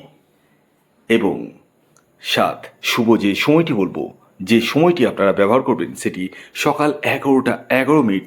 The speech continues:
থেকে বিকেল পাঁচটা পঁয়তাল্লিশ মিনিট পর্যন্ত। এবার আসি শেষ রাশি, অর্থাৎ তিন নম্বর রাশি, যে রাশি আগামীকাল ছয় সেপ্টেম্বর শনিবার দিন হঠাৎ বা আকস্মিক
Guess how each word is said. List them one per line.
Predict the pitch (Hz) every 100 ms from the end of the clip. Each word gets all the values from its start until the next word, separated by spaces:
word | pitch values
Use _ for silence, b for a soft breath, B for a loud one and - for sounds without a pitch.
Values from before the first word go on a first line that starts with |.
| 92
থেকে | 78 73 - - _ B B B -
বিকেল | 156 180 -
পাঁচটা | 131 135 107 73 -
পঁয়তাল্লিশ | 131 147 160 151 -
মিনিট | 95 78 - - _ _ _ _ -
পর্যন্ত। | 113 95 62 - - - - _ _ _ _ _ _ _ _ _ _ _ _ _ _ _ _ _
এবার | 120 131 131
আসি | 180 170
শেষ | 113 - -
রাশি, | 71 - 57 - b b b b
অর্থাৎ | 127 156 156 - -
তিন | 175 190
নম্বর | 175 151 127 95
রাশি, | 78 - 62 - _ _ 101
যে | 117
রাশি | 120 117 151 - 123
আগামীকাল | 131 139 113 85 69 - _ b b b
ছয় | - 156 151
সেপ্টেম্বর | - 87 78 62 -
শনিবার | 156 165 123 92 92
দিন | - - b b b b
হঠাৎ | - 147 160 110
বা | 95 80 - - _ 117
আকস্মিক | 123 156 - 160